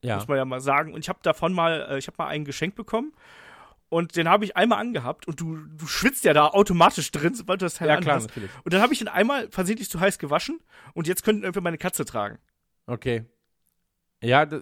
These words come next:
Speaker 1: das Problem ist halt, wenn du aber nur Wolle nimmst, also so einen hochwertigen nehmen würdest, ähm, ich finde halt, das ist so das Widerlichste auf der Haut, wenn das nass wird.
Speaker 2: Ja.
Speaker 1: So, dann ist es so, äh, boah, ich krieg wirklich jetzt gerade Gänsehaut davon. Ich hasse
Speaker 2: <laughs>
Speaker 1: nasse Kleidung auf,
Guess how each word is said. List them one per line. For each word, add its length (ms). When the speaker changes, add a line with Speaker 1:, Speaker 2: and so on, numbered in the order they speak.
Speaker 1:
das 200
Problem 340
ist 140
halt, 200
wenn 100
du 100
aber 160
nur 360
Wolle 320
nimmst, 300
also 160
so 60
einen 140
hochwertigen 640
nehmen 280
würdest, 420
ähm, 200
ich 140
finde 280
halt, 160
das 60
ist 100
so 80
das 260
Widerlichste 540
auf 160
der 160
Haut, 180
wenn 100
das 160
nass 420
wird. 340
Speaker 2:
Ja. 380
Speaker 1:
So, 260
dann 180
ist 120
es 140
so, 200
äh, 20
boah, 180
ich 100
krieg 220
wirklich 180
jetzt 320
gerade 220
Gänsehaut 600
davon. 180
Ich 220
hasse 200
Speaker 2:
<laughs> 60
Speaker 1:
nasse 300
Kleidung 540
auf, 160